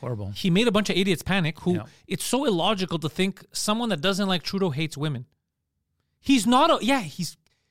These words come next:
Speaker 2: he's a little fucking effeminate, but he's not a woman. He doesn't represent all women. That's
Speaker 1: Mm-hmm.
Speaker 2: insane to say that if you hate Trudeau, you hate women. That's illogical. A lot of people voted for him. He s-,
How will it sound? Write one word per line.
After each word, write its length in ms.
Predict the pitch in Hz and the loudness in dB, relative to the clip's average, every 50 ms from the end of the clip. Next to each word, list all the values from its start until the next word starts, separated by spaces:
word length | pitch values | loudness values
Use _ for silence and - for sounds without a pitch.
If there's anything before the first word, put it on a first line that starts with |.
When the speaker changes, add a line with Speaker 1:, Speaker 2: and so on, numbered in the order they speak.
| _ _ _ _ _ _ _ | _ _ _ _ _ _ _
Speaker 2:
he's 180 | _ - 208 202 | _ -2 -2 0
a 40 | 196 | 0
little 180 | 214 254 226 170 | 0 -2 -2 -2
fucking 340 | - 220 226 - - 208 | -4 -6 -4 -2 0 0
effeminate, 400 | 165 - - 208 220 196 160 143 | 0 2 2 2 2 2 2 2
but 80 | 135 143 | 0 0
he's 120 | 151 - | 0 0
not 140 | 170 220 226 | 0 0 0
a 40 | 196 | 0
woman. 380 | 139 139 170 170 139 117 113 - _ | 2 2 2 0 0 -2 -6 -12 _
He 140 | _ - 185 | _ -4 0
doesn't 340 | 151 196 202 185 226 202 165 | 2 2 2 2 2 0 2
represent 480 | 160 196 190 - 165 127 170 175 165 - | 0 0 2 0 0 0 0 0 0 0
all 220 | - 165 170 156 | 2 2 2 4
women. 300 | 151 175 165 147 131 123 | 4 4 2 2 0 -2
That's 160 | 135 165 160 | -2 -4 -4
Speaker 1:
Mm-hmm. 80 | - 156 | -4 -6
Speaker 2:
insane 420 | 151 98 107 170 165 156 139 143 - - - _ | -6 -4 -2 -2 0 0 -2 -2 -6 -10 -16 _
to 80 | - 147 | -10 -6
say 160 | - - 175 | -2 -2 0
that 100 | 170 156 | 0 0
if 60 | 151 | 0
you 100 | 143 143 | -2 -2
hate 180 | 135 143 165 151 | 0 0 -2 -2
Trudeau, 180 | - - 160 151 | -2 -2 0 0
you 60 | 151 135 | 0 0
hate 160 | 143 147 131 | -2 -2 -2
women. 220 | 147 151 127 131 | -2 -2 -2 -4
That's 200 | 139 143 - - | -6 -8 -8 -10
illogical. 580 | - - 156 139 135 143 151 165 - 220 214 - | -10 -8 -6 -4 -4 -4 -4 -4 -6 -8 -4 -2
A 20 | |
lot 80 | 156 170 | -2 -2
of 40 | 170 | 0
people 140 | 170 180 147 | -2 -4 -2
voted 220 | 135 165 165 147 | -2 -2 -4 -2
for 100 | - 139 | -4 -4
him. 120 | 165 202 - - - - - - - _ _ _ | -4 -4 -4 -8 -16 -20 -20 -20 -20 _ _ _
He 140 | _ - 185 | _ -4 -4
s-, 240 | - - - - | -4 -4 -6 -8